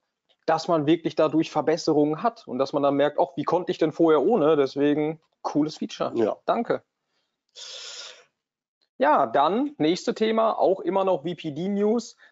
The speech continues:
Speaker 1: Wir haben am V-Name Direct wieder gezaubert und da auch meine Frage, V-Name Direct habe ich ja in einem meiner letzten Webinare mit dem Christoph ein bisschen näher vorgestellt. Was habt ihr denn daran gemacht? Was hat sich denn jetzt geändert? Da kannst du mich gerne als auch die Zuschauer nochmal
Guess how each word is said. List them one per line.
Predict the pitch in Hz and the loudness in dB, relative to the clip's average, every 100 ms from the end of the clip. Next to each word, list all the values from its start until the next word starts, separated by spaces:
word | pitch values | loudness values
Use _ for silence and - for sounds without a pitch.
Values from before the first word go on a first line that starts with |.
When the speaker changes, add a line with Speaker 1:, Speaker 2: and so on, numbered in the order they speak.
| - | -4
Speaker 1:
Wir | 156 147 | 0 2
haben | 151 151 143 | 2 0 0
am | 135 | -2
V-Name | 135 165 151 147 147 - | -2 0 2 0 -2 0
Direct | 120 131 196 - - | 2 2 0 -4 -8
wieder | 190 190 208 | -2 2 0
gezaubert | 202 196 - 202 214 247 262 - | 0 -4 0 2 4 2 0 -6
und | - 147 143 | -2 -2 2
da | 151 165 | 2 4
auch | 156 165 | 2 2
meine | 165 165 | -2 -2
Frage, | - 160 170 170 156 | -2 0 2 2 2
V-Name | 156 165 156 | 0 -2 0
Direct | 147 139 196 - 147 | 2 2 0 -2 -6
habe | 151 | -4
ich | - | -4
ja | |
in | 143 | -2
einem | 127 147 | -2 -2
meiner | 151 147 135 | -2 0 0
letzten | 143 - 160 | -2 -4 -4
Webinare | 151 151 147 139 147 143 | -2 0 0 2 2 0
mit | 139 147 | -2 -6
dem | 143 | -8
Christoph | 156 - 139 | -10 -6 -6
ein | 143 | -4
bisschen | 143 143 | -4 -2
näher | 143 147 | 0 0
vorgestellt. | 139 143 160 170 - 170 175 _ _ _ _ | 0 0 0 -2 -2 0 0 _ _ _ _
Was | - - | -8 -8
habt | - - | -8 -6
ihr | 151 | -4
denn | 147 | 0
daran | 156 160 147 | 0 0 0
gemacht? | 139 175 - - | 2 0 -2 -4
Was | 165 - | -4 -2
hat | 170 | -8
sich | - | -6
denn | - 151 | -6 -6
jetzt | 143 | -2
geändert? | - 147 180 180 185 _ _ | -2 -2 0 0 -2 _ _
Da | 104 | -10
kannst | - 143 147 | -4 -4 0
du | |
mich | 156 190 - | 0 0 2
gerne | 175 180 185 - | 2 4 0 2
als | 139 156 | 0 2
auch | 156 | -2
die | 147 | -2
Zuschauer | - 143 151 160 | -2 0 2 2
nochmal | 143 139 147 147 165 | 2 0 2 2 0